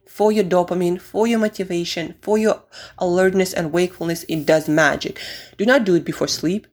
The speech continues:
because it will not help you to fall asleep. Obviously, it is good for feeling awake and alert. And the last, that is very, very easy thing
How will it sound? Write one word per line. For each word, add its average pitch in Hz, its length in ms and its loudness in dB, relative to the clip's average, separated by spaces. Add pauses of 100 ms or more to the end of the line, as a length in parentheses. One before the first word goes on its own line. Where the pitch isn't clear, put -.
because 147 480 -2
it 147 160 -6
will 147 100 0
not 147 360 2
help - 260 -6
you 143 60 0
to - 120 -4
fall - 220 -4
asleep. - 400 0
Obviously, 147 640 -2
it 143 120 2
is 143 220 2 (420)
good 156 160 2
for 139 460 0
feeling 151 420 -6
awake 151 320 -2
and - 100 -6
alert. - 320 0 (460)
And 269 160 4
the 294 60 4
last, 320 480 0 (240)
that 247 120 4
is 208 220 0 (220)
very, 269 180 0
very 339 460 0
easy 254 320 -2
thing 208 340 -8